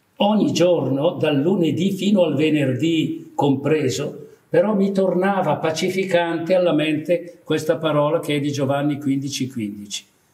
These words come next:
"Non voi avete scelto me, io ho scelto voi." E dicevo: "Adesso t-, t'arrangi, mi hai scelto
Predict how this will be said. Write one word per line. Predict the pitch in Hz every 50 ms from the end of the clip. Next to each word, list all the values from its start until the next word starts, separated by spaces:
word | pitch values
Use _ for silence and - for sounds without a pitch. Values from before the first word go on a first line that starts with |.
| _ _ _ _ -
"Non | 127 143 175 190 175
voi | 156 180 180 175 160 139 131 131
avete | 131 147 156 147 151 151
scelto | 135 - - 156 156 156 156 - 175 160
me, | 156 147 151 160 - - - - - -
io | 151 156 147 156 170 175
ho | 170
scelto | - - - 139 135 127 - 143 135
voi." | 127 - 107 - - - - -
E | - 147
dicevo: | 143 151 - - 143 123 127
"Adesso | 127 143 160 165 - 202 202 202 - - - - -
t-, | - - - - -
t'arrangi, | - 185 180 - 123 120 156 180 165 - 120 110 - - - - - - - -
mi | 131 135
hai | 175 196 196
scelto | - - 165 156 156 - - 175 196